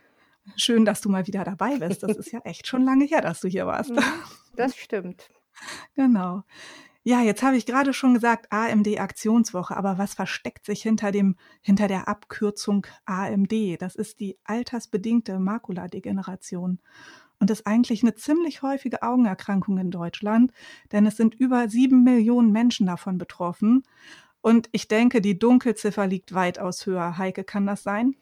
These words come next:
Speaker 2: Das ist vollkommen richtig. Viele, viele, die im Anfangsstadium sind, haben es bisher noch gar nicht mitbekommen, dass da irgendwas nicht in Ordnung ist. Und deswegen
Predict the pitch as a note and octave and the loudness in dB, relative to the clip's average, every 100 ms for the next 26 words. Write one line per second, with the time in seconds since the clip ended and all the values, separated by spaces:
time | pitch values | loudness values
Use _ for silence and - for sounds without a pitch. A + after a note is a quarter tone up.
0 | _ - F#3+ F#3 E3+ - - _ - G3 | _ -8 -8 -8 -12 -14 -20 _ 0 0
1 | F#3+ G3 F#3 F3 E3 - E3+ - - A#3 | 0 -6 -6 -8 -10 -10 -12 -12 -8 -4
2 | G#3+ G#3 G#3+ G#3 G3+ F#3 F#3 - F3 - | -4 -6 -6 -4 -6 -8 -10 -8 -8 -6
3 | G3 - F#3 - - F3+ F3+ F#3 F3+ F3 | -6 -6 -12 -10 -4 -4 -2 -8 -10 -8
4 | F3 - D#3+ F#3 F#3+ F3+ F3 - _ - | -10 -6 -4 -4 -6 -10 -10 -14 _ -20
5 | - - - A#3+ A#3 F#3+ F#3 - F3+ F#3 | -20 -20 -12 -6 -2 -2 -4 -4 -4 -4
6 | - G3 - G3 - F3+ F3 E3+ E3 - | -12 -16 -12 -14 -10 -10 -8 -8 -10 -10
7 | - F#3 E3 D#3+ F3+ F#3+ F#3 G3 G3 G#3+ | -12 -10 -8 -10 -10 -12 -12 -14 -12 -12
8 | - E3+ - E3 - E3+ - - - D#3+ | -10 -10 -12 -16 -14 -16 -16 -18 -12 -12
9 | - - F#3 F#3 | -10 -12 -10 -12